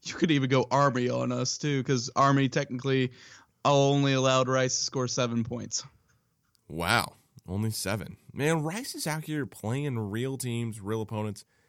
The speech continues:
Speaker 2: and they're oh and four to show for it. So, man.
Speaker 1: Pretty much.
Speaker 2: Actually,
Speaker 1: Oh and five.
Speaker 2: oh and five now. Ooh, it just updated. Ooh, that's rough. I don't know who, um, oh, Louisiana Tech. Man, is this turning into a Rice fan podcast? I don't know.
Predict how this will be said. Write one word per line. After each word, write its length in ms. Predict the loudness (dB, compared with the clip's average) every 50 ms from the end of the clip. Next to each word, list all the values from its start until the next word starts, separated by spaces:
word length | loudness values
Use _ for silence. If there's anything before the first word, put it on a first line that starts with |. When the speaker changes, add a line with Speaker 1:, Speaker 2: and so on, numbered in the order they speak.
| _ _ _ _ _ _ _ _ _ -6
Speaker 2:
and 120 | -2 0
they're 100 | 0 2
oh 60 | 2
and 100 | 0 -2 -6
four 200 | -8 -10 -10 -10
to 80 | -10
show 220 | -12 -12 -14 -14 -14 -16 -18
for 100 | -18 -18
it. 60 | -20 -20 _ _ _ -16
So, 480 | -14 -12 -10 -8 -8 -6 -8 -8 -10 -12 -16 _ _ _ _ _ _ _ -20 -16
man. 100 | -12 -8 -6
Speaker 1:
Pretty 40 | -6 -6
much. 400 | -6 -6 -8 -12 -14 -16 -18 -20 _ _ _ _ _ _ _ -2
Speaker 2:
Actually, 100 | 0 2
Speaker 1:
Oh 120 | 2 4 4
and 60 | 4
five. 180 | 4 4 6
Speaker 2:
oh 40 | 4
and 140 | 2 0 -2
five 500 | -2 -2 0 2 2 2 0 0 -2 -4
now. 300 | -6 -6 -4 -4 -6 -6 -4
Ooh, 160 | -4 -4 -4
it 60 | -4 -8
just 160 | -10 -12 -10
updated. 380 | -10 -10 -10 -10 -10 -12 -14 -16 _ _ _ _ _ _ _ _ _ _ _ _ _ _ _ _ _ _ _ _ _ _ _ _ _ _ _ _ -2
Ooh, 80 | 0 0
that's 180 | 2 0 0 0
rough. 340 | 0 0 0 -2 -4 -6
I 60 | -6 -6
don't 140 | -2 0
know 180 | 0 2 2 0
who, 380 | 0 -2 -2 -2 -2 -2 -2 -2
um, 480 | -2 -2 -2 -4 -4 -4 -6 -8 -8 -12 _ _ _ _ -20 -18 -14
oh, 140 | -12 -12 -10 -8
Louisiana 400 | -8 -6 -6 -6 -6 -6 -8 -8
Tech. 500 | -10 -14 -14 -12 -12 -12 -12 -14 -16 -20 _ _ -16
Man, 260 | -14 -14 -12 -14 -14 -18 _ -20 -20 -20 _ -10
is 100 | -6 -4
this 140 | -4 -4 -4
turning 220 | -4 -6 -4 -4
into 160 | -4 -4 -2
a 80 | -2 -2
Rice 340 | -2 -2 -4 -4 -4 -6 -6
fan 300 | -6 -6 -6 -6 -6 -8
podcast? 500 | -10 -12 -12 -12 -12 -12 -12 -12 -12 -10
I 80 | -8 -8
don't 100 | -6 -6
know. 180 | -6 -6 -8